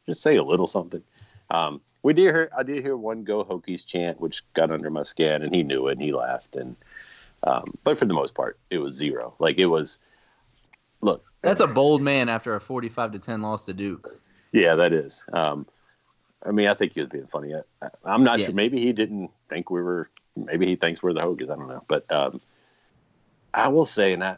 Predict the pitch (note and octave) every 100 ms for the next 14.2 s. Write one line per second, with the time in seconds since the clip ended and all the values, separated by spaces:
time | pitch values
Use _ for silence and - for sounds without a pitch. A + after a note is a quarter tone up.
0 | - A2+ C3+ B2+ G#2 F2 - - E2+ E2+
1 | C#2+ D#2 D2 C#2 D2 C#2 D2 - G2+ G#2+
2 | G2 D#2+ E2 - D#2+ D2 - - - _
3 | _ _ _ _ _ E2 D#2 - _ -
4 | F2+ F2+ - A2+ B2 D3 B2+ A2 F#2+ F#2
5 | - F#2+ D#2 C2 E2+ D#2 F#2 G2+ F#2+ D#2+
6 | E2+ D#2+ D#2 D#2 D2 D2+ C2 C#2 C#2 -
7 | - _ _ D#2 D2+ E2+ D#2+ E2+ D#2+ D#2+
8 | D#2+ E2 G#2 D#2 D#2 D2 - C2+ - C#2
9 | C2 D2+ E2+ C2+ C#2+ C2 - _ - C#3+
10 | - - C3 - _ _ _ _ _ D2+
11 | C#2+ C2 - _ _ _ _ _ _ -
12 | F2+ - G2 F2 B2 F3+ G#2+ G2+ - C#3+
13 | C3+ - F2+ F#2+ F2+ E2 D#2+ D2 - C#2+
14 | - -